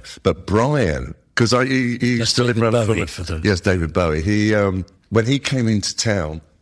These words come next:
Speaker 1: Brian would hide 'Cause he, David would wanna go to the studio,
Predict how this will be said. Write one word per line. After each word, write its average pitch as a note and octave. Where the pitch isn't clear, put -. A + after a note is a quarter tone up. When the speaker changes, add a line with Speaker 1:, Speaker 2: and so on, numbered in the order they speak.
Speaker 1:
Brian G#2
would E2
hide F2
'Cause D#3
he, E3
David B2
would A2
wanna C3
go A#2+
to G#2
the G2
studio, F2